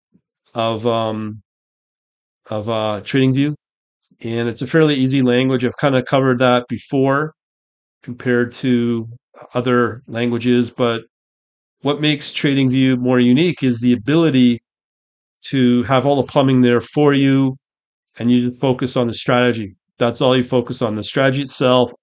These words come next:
Everything else that you need in a trading system is there for you.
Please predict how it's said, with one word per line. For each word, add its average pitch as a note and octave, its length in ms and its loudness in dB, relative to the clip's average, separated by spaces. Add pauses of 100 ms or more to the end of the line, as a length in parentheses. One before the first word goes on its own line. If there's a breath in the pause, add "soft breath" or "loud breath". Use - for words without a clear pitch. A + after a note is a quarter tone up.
Everything F3 260 4
else D3+ 260 2
that D#3+ 80 -6
you C3+ 160 -2
need C3+ 260 0
in C3 60 2
a B2 80 2
trading C#3 320 -2
system B2+ 600 0 (680)
is B2 160 0
there B2+ 180 4
for D3 300 2
you. G2 180 -4